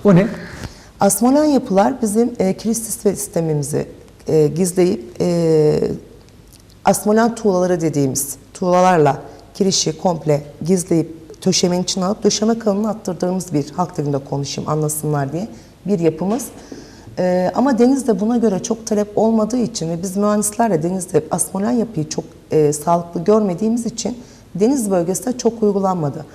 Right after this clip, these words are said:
Speaker 2: Ama İskenderun'da benim incelediğim bütün binaların çoğu asmolen ve maalesef üç katın üzerinde asmolenler. Tabii şimdi bir taşıyıcı sistemimiz bizim nedir? Kolonlar ve kirişler.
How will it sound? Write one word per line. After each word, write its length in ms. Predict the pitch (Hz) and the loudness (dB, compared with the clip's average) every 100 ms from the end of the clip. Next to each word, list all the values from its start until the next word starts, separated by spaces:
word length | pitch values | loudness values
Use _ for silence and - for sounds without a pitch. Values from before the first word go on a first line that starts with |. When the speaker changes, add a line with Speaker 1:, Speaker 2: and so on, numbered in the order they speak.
| - - | -18 -6
Speaker 2:
Ama 160 | 196 247 | -2 -2
İskenderun'da 1300 | 220 - 262 285 240 170 - - - - 160 165 160 | -4 -4 -4 -2 -2 -2 -6 -16 -20 -4 0 0 0
benim 200 | 196 - | 0 0
incelediğim 500 | 185 170 143 151 156 | 0 0 0 -2 -8
bütün 260 | - 285 | -8 -4
binaların 460 | 262 190 147 139 147 214 | -2 0 0 -2 -4 -6
çoğu 220 | 262 277 - - - - | -2 0 -2 -8 -18 -2
asmolen 540 | 160 - 156 180 262 - - - - | -2 0 -2 -2 -2 -6 -18 -12 0
ve 60 | 185 | 2
maalesef 480 | 233 330 254 160 - - | 4 2 -2 -4 -6 -6
üç 180 | 220 - | -6 -4
katın 260 | 196 208 | -2 -2
üzerinde 420 | 170 143 139 131 - | 0 0 2 0 -2
asmolenler. 680 | 151 - - 135 147 151 156 - - - - - | -6 -6 -6 -6 -6 -10 -14 -18 -20 -20 -20 -2
Tabii 180 | 208 233 | 0 2
şimdi 320 | 240 233 240 | 2 0 0
bir 140 | 240 | -2
taşıyıcı 360 | - 202 220 - | -2 0 -2 -4
sistemimiz 420 | - 220 214 202 | 0 2 2 -2
bizim 200 | 202 226 | -4 0
nedir? 220 | 190 226 - - | 0 -2 -4 -2
Kolonlar 480 | 185 214 240 214 196 | -2 -2 0 0 0
ve 80 | |
kirişler. 580 | 190 - 156 - 156 131 | -4 -6 -4 0 2 2